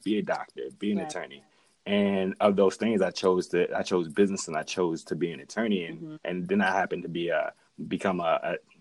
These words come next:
Speaker 1: a, a, uh, lawyer that works with a bunch of businesses.
Speaker 2: Mm-hmm.
Speaker 1: But, uh, in that, in that sense, in that time, I realized that,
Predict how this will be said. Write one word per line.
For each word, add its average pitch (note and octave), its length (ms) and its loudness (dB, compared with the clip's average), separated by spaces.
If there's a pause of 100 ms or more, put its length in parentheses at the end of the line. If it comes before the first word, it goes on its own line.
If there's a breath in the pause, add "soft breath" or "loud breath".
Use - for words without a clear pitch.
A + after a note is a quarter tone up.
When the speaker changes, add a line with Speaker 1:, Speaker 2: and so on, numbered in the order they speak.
(640)
Speaker 1:
a, F#2+ 320 2
a, F2 60 0
uh, D#2+ 260 4 (680)
lawyer G2 340 6
that E2+ 260 0
works E2+ 240 -2
with - 120 -4
a C2+ 40 -8
bunch - 380 -6
of D2+ 120 -8
businesses. - 480 -2 (240 loud breath)
Speaker 2:
Mm-hmm. D#3 220 -10
Speaker 1:
But, G2+ 160 8
uh, F#2+ 380 6 (180)
in G#2 140 6
that, G#2 200 2
in A2 100 2
that G2+ 180 4
sense, A#2 340 2
in G2+ 100 0
that F#2+ 160 0
time, A2+ 300 2
I F#2 60 2
realized F2+ 640 2
that, E2 380 0